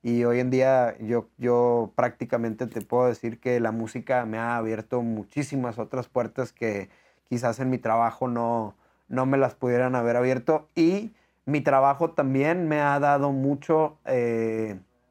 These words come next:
aporte a, a la escena musical en otros ámbitos y en otros aspectos que mucha gente a veces no, no entiende o no conoce, ¿verdad? Porque, pues, este mundo de la música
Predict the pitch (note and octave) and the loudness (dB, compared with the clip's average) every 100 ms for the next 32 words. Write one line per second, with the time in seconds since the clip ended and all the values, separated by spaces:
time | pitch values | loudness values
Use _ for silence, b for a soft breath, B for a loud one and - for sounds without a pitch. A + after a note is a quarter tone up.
0 | _ _ _ - A#2+ D3+ F3+ G3+ F#3 F3 | _ _ _ -4 0 4 4 4 2 2
1 | F3 - B2 A#2 A2 B2 B2 A#2+ A2+ - | 0 -4 -2 0 0 0 0 0 -4 -4
2 | C#3+ D3 C#3+ B2+ B2 C#3 C3+ C#3 C3+ C3+ | -4 -2 -2 -6 -6 0 2 2 -2 -4
3 | C3 C3+ D3 C3+ D3 D#3+ D#3 D3 B2+ C#3 | -4 0 -2 -2 0 0 0 -2 -2 -2
4 | C#3+ D3 C#3 C#3 - C3+ A#2 D#3+ C3+ - | -2 -4 -4 -4 -2 -4 -2 -4 -4 0
5 | C3 B2 A#2+ C3+ C3 C#3+ C3+ C3 B2 B2+ | 0 0 -4 -6 -4 -2 0 0 -2 -8
6 | - C3 A#2+ A2 b b b b - C#3 | -2 2 2 0 b b b b -4 2
7 | D#3+ D#3 C3+ E3 F3+ D#3+ C#3 C#3 C3+ B2+ | 2 2 2 2 4 4 4 2 2 2
8 | D#3+ F3+ - A#2+ A2 A2 G#2+ A#2 G#2+ - | 2 0 -2 -2 -2 -4 -4 -8 -10 -8
9 | G#2+ A#2+ - D#3 D3+ C#3+ C#3+ D3+ D3 B2+ | -8 -8 -2 -2 0 0 2 2 2 0
10 | A#2+ A#2+ C#3 C#3+ D3+ C3 | -2 -4 -4 2 2 2